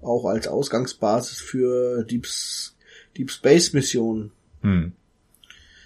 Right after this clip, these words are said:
Speaker 1: Weil du sparst dir ja schon allein, wenn du den Treibstoff da oben lagern kannst oder eventuell herstellen.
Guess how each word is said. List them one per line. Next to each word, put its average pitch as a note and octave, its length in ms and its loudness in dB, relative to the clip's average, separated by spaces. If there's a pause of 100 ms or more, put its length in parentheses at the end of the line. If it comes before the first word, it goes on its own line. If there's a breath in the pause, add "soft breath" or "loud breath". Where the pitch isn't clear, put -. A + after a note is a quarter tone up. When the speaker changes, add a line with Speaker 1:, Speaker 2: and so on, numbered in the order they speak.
(220 soft breath)
Speaker 1:
Weil A2 260 2
du A2+ 100 0
sparst A2+ 480 0
dir C3 100 4
ja B2 80 4
schon A#2+ 240 -2
allein, A2+ 460 0
wenn D#3 220 4
du D#3+ 160 0
den C3 200 0
Treibstoff A#2 420 0
da B2 100 0
oben A2 340 0
lagern C3 460 2
kannst D3+ 340 -2
oder A2+ 200 0
eventuell A2 440 0
herstellen. D3 720 0